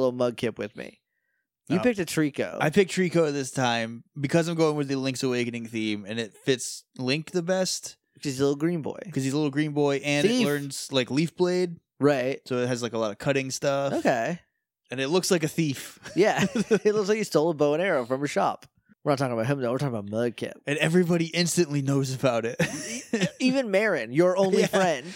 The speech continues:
Speaker 2: Yeah, she's like, "Hey, thief."
Speaker 1: "What's up, thief?" She just wants you to know that you did bad and you should feel bad.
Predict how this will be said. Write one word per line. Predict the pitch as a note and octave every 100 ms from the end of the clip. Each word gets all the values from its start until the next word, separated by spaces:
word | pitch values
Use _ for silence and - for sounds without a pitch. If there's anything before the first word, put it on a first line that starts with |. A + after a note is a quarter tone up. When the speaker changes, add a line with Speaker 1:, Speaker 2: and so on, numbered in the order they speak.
| - -
Speaker 2:
Yeah, | B3+ A#3+
she's | F3 F#3
like, | G3
"Hey, | C#4
thief." | C#4+ A3+ A3+ C#4 -
Speaker 1:
"What's | - -
up, | D4
thief?" | G#3 G3+ C4+ F4 - _ _ _
She | E3
just |
wants | F3 D3
you | C#3+
to | C3+
know | B2+ A2+
that | A#2+
you | B2+
did | C#3 A#2+
bad | A2+ G#2+
and |
you | B2
should | A#2+ B2
feel | B2
bad. | G2 B1+